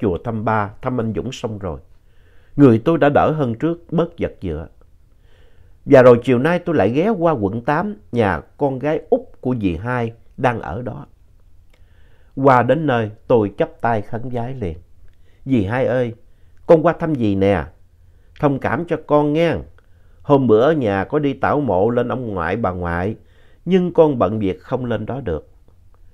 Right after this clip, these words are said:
nên cũng không có ghé thăm dì. Nay người con còn giật giờ chưa khỏe hẳn. Con biết chắc là dì muốn con qua đây phải không?" Tôi nhìn lên thấy mặt dì hai vui lắm. Rồi tôi ngồi đó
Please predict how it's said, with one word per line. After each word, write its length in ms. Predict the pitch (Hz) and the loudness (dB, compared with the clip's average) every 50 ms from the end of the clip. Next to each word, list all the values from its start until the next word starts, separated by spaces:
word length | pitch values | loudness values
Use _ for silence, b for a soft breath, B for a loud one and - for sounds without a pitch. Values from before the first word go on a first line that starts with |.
| _ _ - - - | _ _ -14 -4 2
nên 240 | 143 135 127 120 | 4 4 4 2
cũng 200 | 113 - 104 117 | 0 -4 -6 -6
không 180 | 117 110 95 95 | -6 -8 -8 -6
có 100 | - 139 | -6 -4
ghé 240 | 131 135 139 147 165 - | -4 -4 -6 -6 -6 -8
thăm 200 | 139 120 117 110 | -10 -10 -8 -6
dì. 280 | 107 98 90 80 76 - - - - - - - - - - - - | -6 -4 -6 -6 -8 -12 -16 -20 -20 -20 -20 -20 -20 -20 -20 -10 -4
Nay 280 | 131 139 135 131 127 | -2 0 2 2 2
người 260 | 117 117 104 92 82 78 - | 2 0 -2 -2 -2 -4 -4
con 280 | - 117 117 113 107 104 - - - - - - - - | -2 -2 -2 -2 -6 -10 -14 -20 -20 -20 -20 -20 -8 -2
còn 360 | - 113 92 87 78 85 98 | 0 0 2 0 -2 -4 -4
giật 120 | 107 - - - | -6 -6 -6 -6
giờ 240 | 104 98 87 82 76 - _ | -4 -4 -4 -4 -6 -10 _
chưa 120 | - 120 110 107 - | -8 -6 -6 -6 -6
khỏe 180 | - 92 82 95 | -6 -6 -6 -4
hẳn. 300 | 110 101 80 76 95 135 - - - - - - - - - - - - - - | -6 -6 -8 -8 -10 -12 -16 -20 -20 -20 -20 -20 -20 -20 -20 -20 -20 -20 -10 -4
Con 220 | - 113 101 98 107 | -2 -2 -2 -2 -2
biết 300 | 120 131 147 151 - - - - - - - - - - - - | -4 -2 -4 -4 -6 -12 -20 -20 -20 -20 -20 -20 -20 -20 -10 -4
chắc 260 | - 170 170 - - | -4 -4 -4 -4 -6
là 120 | 101 92 87 | -4 -4 -4
dì 260 | 92 95 92 90 85 | -2 -4 -4 -4 -4
muốn 200 | 92 113 135 147 | -6 -6 -6 -6
con 300 | - - 110 104 104 107 | -4 -4 -4 -4 -2 -2
qua 100 | 110 107 | -4 -2
đây 200 | 117 113 113 110 | -2 -2 -4 -4
phải 240 | 104 - 90 104 135 | -6 -6 -6 -6 -4
không?" 300 | 139 131 131 113 87 73 - - - _ _ - _ _ _ - - - - - - - - - - - - b b b b b b b b | -2 -2 -2 -2 -4 -6 -10 -18 -20 _ _ -20 _ _ _ -20 -20 -20 -20 -20 -20 -20 -20 -20 -20 -20 -20 b b b b b b b b
Tôi 140 | 190 185 165 | 2 2 4
nhìn 200 | 135 120 104 101 | 4 2 2 2
lên 280 | 113 139 160 160 156 | 2 2 2 0 0
thấy 140 | 151 202 220 | -2 -2 -2
mặt 200 | 208 175 120 - - - | 0 -2 -4 -6 -6 -4
dì 240 | 107 98 92 87 90 | -4 -2 -2 -2 -4
hai 260 | 113 135 135 127 127 | -8 -8 -8 -8 -6
vui 300 | 127 131 139 131 127 120 | -4 -2 -2 0 0 -2
lắm. 300 | 113 117 127 151 180 208 - - - - - - - - - _ _ _ - b b b b b b b b | -4 -6 -6 -8 -10 -12 -16 -20 -20 -20 -20 -20 -20 -20 -20 _ _ _ -20 b b b b b b b b
Rồi 360 | - 139 127 123 117 113 - - | 0 2 2 4 2 2 2 2
tôi 100 | 180 160 | 4 6
ngồi 200 | 131 117 110 110 | 6 6 6 8
đó 120 | 147 | 6